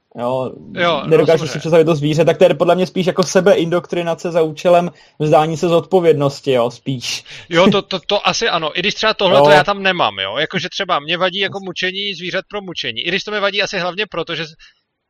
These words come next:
Speaker 2: asi mi to vadí víc než kvůli tomu zvířeti, mi to vadí kvůli tomu člověku, že ten člověk je mi,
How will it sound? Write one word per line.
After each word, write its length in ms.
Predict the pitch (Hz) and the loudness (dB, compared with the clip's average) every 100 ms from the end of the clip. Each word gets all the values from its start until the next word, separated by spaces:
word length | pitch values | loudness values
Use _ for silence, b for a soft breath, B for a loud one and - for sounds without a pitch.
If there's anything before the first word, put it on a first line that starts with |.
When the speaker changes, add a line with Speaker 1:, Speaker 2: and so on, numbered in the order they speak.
| _ | _
Speaker 2:
asi 200 | - - | -4 -2
mi 80 | 269 | -4
to 80 | 254 | -2
vadí 220 | 233 220 | -2 -4
víc 140 | 214 - | -8 -8
než 100 | 208 | -8
kvůli 180 | 196 190 | -6 -8
tomu 180 | 214 | -8
zvířeti, 400 | 180 185 170 175 | -10 -6 -6 -4
mi 100 | 180 | -6
to 80 | 180 | -4
vadí 220 | 180 170 | -4 -4
kvůli 180 | 175 175 | -6 -8
tomu 180 | 190 196 | -8 -8
člověku, 420 | - 165 165 143 | -8 -6 -6 -8
že 80 | 120 | -10
ten 120 | 165 151 | -8 -6
člověk 380 | - 151 160 175 | -6 -4 -4 -6
je 80 | |
mi, 140 | 160 | -8